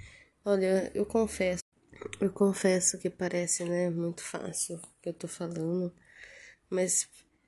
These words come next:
Passei por muitos processos pra entender isso hoje. E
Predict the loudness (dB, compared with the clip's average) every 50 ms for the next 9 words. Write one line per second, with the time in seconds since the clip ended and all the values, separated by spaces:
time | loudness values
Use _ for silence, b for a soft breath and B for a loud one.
0 | _ _ _ 4 4 6 6 4 2 2 4 6 6 6 6 6 6 6 4 4
1 | 0 -2 -6 -8 -8 -8 -6 -6 -4 -4 -4 -4 -4 -4 -4 -4 -8 -8 -10 _
2 | -6 -6 -6 -4 -6 -6 -4 -2 -2 -2 -2 -2 -4 -6 -4 -4 -4 -2 -2 -2
3 | -4 -4 -4 -6 -8 -10 -12 B B B B B B B B B B _ _ -2
4 | 2 2 4 4 2 2 -2 -6